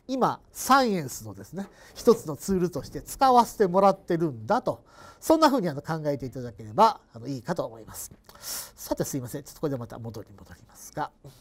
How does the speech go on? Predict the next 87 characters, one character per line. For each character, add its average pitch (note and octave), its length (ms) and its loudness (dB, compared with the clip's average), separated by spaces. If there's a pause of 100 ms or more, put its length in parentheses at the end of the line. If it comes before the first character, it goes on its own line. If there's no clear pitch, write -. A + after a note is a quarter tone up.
(240)
は D#3 100 -2
い、 - 100 -8
あ F3 80 -6
の、 E3+ 100 -4
図 D#3+ 140 -2
だ E3+ 120 6
け D#3+ 160 0
パ D3 160 -4
パ D3+ 120 0
ッ - 40 0
と B2+ 120 -8
お - 20 -8
見 A2+ 80 -14
せ - 100 -18
し G#2 80 -18
ま G#2+ 140 -16
す。 - 80 -18
さ C4+ 80 4
っ C4 40 2 (220)
き、 E3 220 -6
あ D3 80 -6
の、 C3+ 80 -6
ス - 160 2
ラ G3+ 80 10
イ F#3+ 60 4
ド F3+ 100 2
に D3+ 60 -6
書 D#3+ 100 -4
き D3+ 60 -10
ま D#3 100 -4
し C#3+ 60 -8
た - 80 -8
エ G#3+ 60 4
ッ A3+ 40 6
サ G3+ 220 0
イ B2+ 40 -4
の A#2 120 -12
木 A#2+ 100 -14
の A#2+ 100 -14
一 A#2 160 -8
つ A#2 100 -14
の C3 60 -12
例 A#2 140 -12
が G#2 100 -16
こ A2+ 120 -14
れ G2+ 80 -12
で A2+ 60 -14
す。 - 600 -16
あ G#3 80 0
の、 G3+ 140 -4
左 A#3 260 6
側、 G#3 400 6
え D#3+ 320 -6
ー、 G#3 40 -14
こ A3 100 0
れ F#3+ 80 4
は D3 60 -4
白 F#3+ 220 0
黒 F#3 180 2
図 F3 80 -4
版 E3+ 120 -4
に C3 60 -12
な C3 80 -10
っ A#2+ 40 -14
て - 120 -16
い A#2 40 -14
ま A2+ 100 -16
す - 120 -20
け B2 60 -16
れ A#2 100 -12
ど A2+ 100 -12
も、 D3 160 -4
あ C3+ 40 -6
の、 C#3 60 -10
シ - 120 0
ャ A3+ 60 8
ル F3 80 -2
ト C#3+ 100 -6
ル、 A#2+ 220 -12 (280)
あ C#3+ 120 -10
の、 C#3 100 -10
フ G#3 120 0
ラ G#3+ 80 6
ン F#3 40 -2
ス - 60 -10
で F3 80 -6
す。 - 200 -14